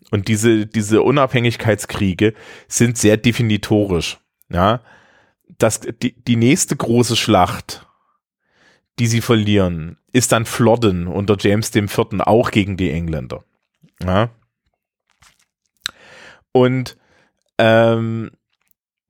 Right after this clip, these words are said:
dann gibt es ja, also, äh, also dann kommt ja ein Stuart-König auf den englischen Thron mit James dem Ersten. Und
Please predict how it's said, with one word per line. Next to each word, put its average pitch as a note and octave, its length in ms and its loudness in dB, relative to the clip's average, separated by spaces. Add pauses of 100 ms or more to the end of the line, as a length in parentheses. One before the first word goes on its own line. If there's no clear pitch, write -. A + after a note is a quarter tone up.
(160)
dann A#2+ 480 -2 (420)
gibt C3+ 220 -2
es C#3 160 0
ja, A#2+ 280 4
also, G#2+ 260 2 (440)
äh, - 240 0
also A2 180 0
dann A2 240 0
kommt C3+ 220 -4
ja A#2 400 2 (160)
ein G#2+ 160 0
Stuart-König C#3 800 0
auf A2 140 0
den A#2+ 140 0
englischen A2 380 -2
Thron F3+ 400 2 (100)
mit E3+ 200 -2
James D#3+ 220 0
dem D#3+ 140 0
Ersten. E3+ 580 -2 (1040)
Und C3 380 -2